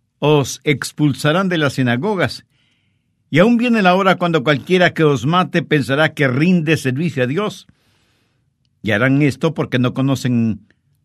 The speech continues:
al Padre ni a mí. Mas os he dicho estas cosas para que cuando llegue la hora os acordéis de que ya os lo había dicho. Esto no lo dije al principio porque yo estaba con vosotros.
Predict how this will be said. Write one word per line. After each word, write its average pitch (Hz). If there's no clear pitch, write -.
al 107
Padre 117
ni 101
a 117
mí. 180
Mas 170
os 240
he 170
dicho 202
estas 135
cosas 160
para 170
que 160
cuando 165
llegue 220
la 180
hora 190
os 175
acordéis 160
de 151
que 139
ya 185
os 160
lo 127
había 139
dicho. 151
Esto 202
no 226
lo 220
dije 190
al 143
principio 180
porque 151
yo 117
estaba 113
con 113
vosotros. 139